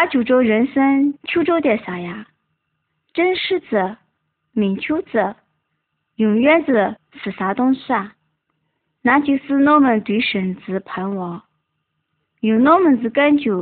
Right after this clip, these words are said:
能看见这个自然世界，但是我们之创造尽头之时候，我们之感觉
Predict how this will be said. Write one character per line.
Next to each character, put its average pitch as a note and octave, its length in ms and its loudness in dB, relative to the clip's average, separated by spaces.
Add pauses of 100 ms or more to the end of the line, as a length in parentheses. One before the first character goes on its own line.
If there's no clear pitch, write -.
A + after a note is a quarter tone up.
(300)
能 A3 400 0 (140)
看 G3+ 240 -2
见 C4+ 260 0
这 D#4 140 -4
个 A3+ 360 2 (320)
自 G3 140 -6
然 A#3 240 0
世 F#3+ 260 -4
界， A3 360 -8 (540)
但 C#4 240 2
是 E4 80 -2
我 F#4 220 4
们 E4+ 180 2
之 G#3+ 260 -2 (120)
创 A#3+ 320 0
造 A3 480 0
尽 G#3+ 240 -2
头 - 220 -12
之 F#3+ 180 -10
时 - 220 -16
候， F#3 320 -14 (340)
我 D#4+ 140 4
们 D#4 200 2
之 A3+ 80 -4
感 C#4 300 2
觉 B3 120 -4